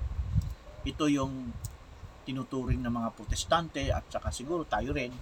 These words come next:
ay ang pa-, ano, pope. Yung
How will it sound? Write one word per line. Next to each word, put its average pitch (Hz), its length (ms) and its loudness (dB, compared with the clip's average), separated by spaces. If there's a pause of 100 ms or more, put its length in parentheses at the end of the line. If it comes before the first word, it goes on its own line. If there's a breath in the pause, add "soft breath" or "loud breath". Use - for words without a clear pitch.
(680)
ay 127 160 6
ang 240 160 -2 (520)
pa-, 127 320 8
ano, 131 280 -2 (160)
pope. 139 400 -4 (2250)
Yung 151 160 0